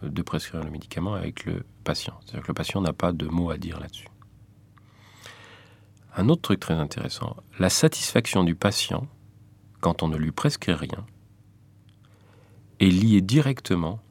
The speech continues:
au soulagement qu'ils éprouvent par rapport à leurs inquiétudes. C'est-à-dire que plus le patient est soulagé sur ses inquiétudes, par exemple, « j'ai pas de cancer, j'ai pas de ceci »,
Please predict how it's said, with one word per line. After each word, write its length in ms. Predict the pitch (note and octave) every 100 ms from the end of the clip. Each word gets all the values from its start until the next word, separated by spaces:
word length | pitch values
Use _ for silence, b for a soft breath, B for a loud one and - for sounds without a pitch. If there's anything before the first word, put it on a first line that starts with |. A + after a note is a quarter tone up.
| -
au 80 | F#2
soulagement 720 | - C3+ A#2 G2 F2 G2 B2 - _ - - - - - -
qu'ils 240 | - E2+ F#2
éprouvent 440 | F2 - A#2 A#2+
par 160 | - D#2
rapport 580 | D#2 - A2 A#2 A2+ - - - - - _ - -
à 80 | E2
leurs 220 | E2 E2
inquiétudes. 480 | E2+ - - - - - -
C'est-à-dire 400 | - - D#2+ E2
que 140 | - - B B B B -
plus 260 | - G3
le 100 | E3+
patient 580 | A2+ G2 G2 - E2 E2+ -
est 100 | G#2
soulagé 640 | E2+ - C3+ E2+ E2 C#2+ - - - _ _ - b b b b _ -
sur 340 | - - F2+ E2+
ses 240 | - -
inquiétudes, 580 | - - - - D#3 C#3 - -
par 160 | - -
exemple, « 340 | - C#2+ D2+ F#2
j'ai 60 |
pas 120 | -
de 80 | -
cancer, 360 | - - - -
j'ai 100 | -
pas 120 | -
de 40 |
ceci », 280 | - - -